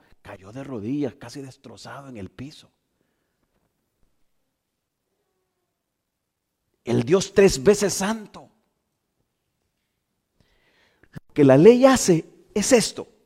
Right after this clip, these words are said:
mostrarte quién eres, pero a la vez te muestra a ese Dios temible,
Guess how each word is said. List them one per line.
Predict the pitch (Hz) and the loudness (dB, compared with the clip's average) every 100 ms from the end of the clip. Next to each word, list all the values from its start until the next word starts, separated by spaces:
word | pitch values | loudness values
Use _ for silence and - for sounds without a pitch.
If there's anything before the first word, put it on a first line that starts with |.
| _ _ _ _ _ _ _ _ _ _ _ _ _ | _ _ _ _ _ _ _ _ _ _ _ _ _
mostrarte | 131 135 - 277 311 269 | -16 -6 4 6 6 2
quién | 196 226 196 | 0 4 6
eres, | 247 285 - - _ _ _ | 4 2 -6 -18 _ _ _
pero | - 214 196 | 4 8 8
a | |
la | 180 | 8
vez | 180 277 - - - _ _ _ _ | 8 8 6 -2 -12 _ _ _ _
te | 202 | 2
muestra | 175 170 269 262 - 180 165 - - - | 2 4 4 4 2 0 0 -6 -20 -4
a | 180 247 | 6 6
ese | 254 254 190 | 8 6 6
Dios | 214 262 196 - - _ _ _ | 4 2 0 -6 -16 _ _ _
temible, | 233 208 277 302 214 196 165 | 6 8 8 6 4 0 0